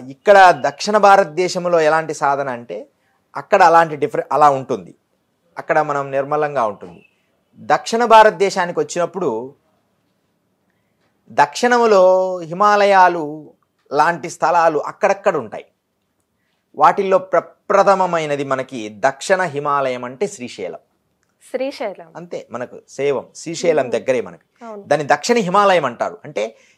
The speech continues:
Speaker 1: ఇక్కడ కూడా అంతే. మనం ఇష్టకామేశ్వరిలో కానీ ఈ మధ్యలో తర్వాత మనము అక్క మహాదేవి గుహల్లో సాధన చేస్తున్నప్పుడు, ఇప్పుడు కాదు,
Speaker 2: మ్మ్.
Speaker 1: ఇప్పుడు పబ్లిక్ జనాలు వస్తున్నారు.
Speaker 2: మ్మ్.
Speaker 1: ఒకప్పుడు మనం సాధన చేసేటప్పుడు మన దేహానికి ఒక చెట్టు లతలు అల్లుకున్నా కూడా మనకు తెలియదు.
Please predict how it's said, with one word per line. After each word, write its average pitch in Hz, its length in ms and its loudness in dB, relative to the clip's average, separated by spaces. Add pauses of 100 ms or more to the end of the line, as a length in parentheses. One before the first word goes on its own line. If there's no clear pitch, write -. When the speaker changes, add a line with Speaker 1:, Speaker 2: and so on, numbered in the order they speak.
Speaker 1:
ఇక్కడ - 440 -2
కూడా 226 240 4
అంతే. 143 360 -2 (580)
మనం 143 220 -4
ఇష్టకామేశ్వరిలో 151 920 0
కానీ 135 580 -2
ఈ 120 40 -12
మధ్యలో 127 400 -2
తర్వాత 135 380 0
మనము 123 440 -6
అక్క - 240 -8
మహాదేవి 143 560 -2
గుహల్లో 127 440 -4
సాధన 120 440 -4
చేస్తున్నప్పుడు, 98 500 -16
ఇప్పుడు 214 240 -2
కాదు, 131 200 4
Speaker 2:
మ్మ్. 117 100 -2
Speaker 1:
ఇప్పుడు 113 180 -12
పబ్లిక్ 120 440 -10
జనాలు 120 360 -4
వస్తున్నారు. - 560 -14
Speaker 2:
మ్మ్. 214 320 -18 (180)
Speaker 1:
ఒకప్పుడు 156 340 0
మనం 170 200 0
సాధన 143 320 0
చేసేటప్పుడు 117 720 -10 (280)
మన 151 240 0
దేహానికి 196 720 2
ఒక 185 140 0 (180)
చెట్టు 180 440 -6 (280)
లతలు 208 340 6
అల్లుకున్నా 208 640 2
కూడా 214 260 6
మనకు 185 260 -2
తెలియదు. 135 380 -4